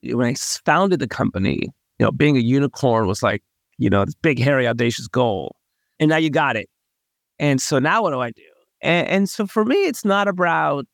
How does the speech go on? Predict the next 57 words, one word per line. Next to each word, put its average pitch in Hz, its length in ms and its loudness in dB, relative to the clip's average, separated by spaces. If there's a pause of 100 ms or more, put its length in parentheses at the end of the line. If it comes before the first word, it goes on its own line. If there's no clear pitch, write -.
(100)
you 143 140 0
know, 113 180 0
"Hey, 110 320 0
I 101 60 -4
wanna 110 220 -2
go 113 120 -4
build 101 220 0
a 110 60 -2
ten 180 300 0
billion 127 240 2
dollar 104 220 -2
company - 540 -4
or - 100 -4
twenty 226 260 2
billion 131 240 2
dollar 113 160 0
company." 82 640 -4
It's - 160 0
a 185 40 4
number 185 200 2
of 139 80 -2
things. - 580 -4 (340)
A - 60 0
lot 127 280 2
of 160 80 -2
what 160 200 0
keeps - 260 -4
me 156 120 2
motivated 147 560 0
is 135 140 -4
my 101 140 -2
team 113 280 0
members, 151 680 -2 (220)
you 127 80 2
know, 110 320 2
both 110 420 -2
the 104 560 0 (280)
execs 131 580 -2
that 131 100 2
I 117 120 0
work 117 340 -2
with 113 480 -2
and 92 100 -2
all 123 300 0
the 120 140 -2
rest 113 280 -2
of - 60 -10
the 113 80 -4
team 113 280 0
members 104 640 0
that 104 160 0
I 107 60 -2
work 110 300 -2
with, 110 280 -2
from, 95 280 0
you 98 60 2
know, 90 220 -2